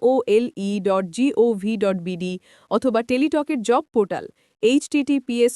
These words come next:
কোলন ডাবল স্ল্যাশ অল জবস ডট টেলিটক ডট কম ডট বিডি তে সরাসরি প্রবেশ করেও বিজ্ঞপ্তিটি পাওয়া যাবে। আবেদনের যোগ্যতা, বয়স ইত্যাদির বিস্তারিত তথ্য ওয়েবসাইটে প্রকাশিত নিয়োগ বিজ্ঞপ্তিতে পাওয়া যাবে।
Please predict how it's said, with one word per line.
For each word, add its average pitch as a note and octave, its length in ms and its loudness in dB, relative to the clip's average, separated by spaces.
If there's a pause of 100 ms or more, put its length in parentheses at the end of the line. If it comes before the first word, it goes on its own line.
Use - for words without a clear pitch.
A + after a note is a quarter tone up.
কোলন G#3 300 2 (300)
ডাবল A3 260 2
স্ল্যাশ F#3 360 -4 (400)
অল A#3+ 180 6 (100)
জবস B3 320 0
ডট G#3+ 220 0
টেলিটক A#3+ 360 0 (120)
ডট F#3+ 160 0
কম F#3+ 200 -2 (120)
ডট F#3+ 140 -2
বিডি G3+ 360 -4
তে G#3+ 60 6 (120)
সরাসরি C#4 440 -2
প্রবেশ G#3 360 0
করেও C4 300 2 (320)
বিজ্ঞপ্তিটি B3 600 0
পাওয়া G3+ 320 2
যাবে। D3 200 -2 (760)
আবেদনের D4 500 2
যোগ্যতা, C4 500 0 (360)
বয়স G3 380 2 (100)
ইত্যাদির A#3+ 440 -2
বিস্তারিত C4 420 -4 (140)
তথ্য C#4 240 -4 (500)
ওয়েবসাইটে C4 540 2
প্রকাশিত C4 520 0
নিয়োগ A3+ 300 2 (120)
বিজ্ঞপ্তিতে C4 600 -2
পাওয়া F#3+ 260 2
যাবে। E3 200 -2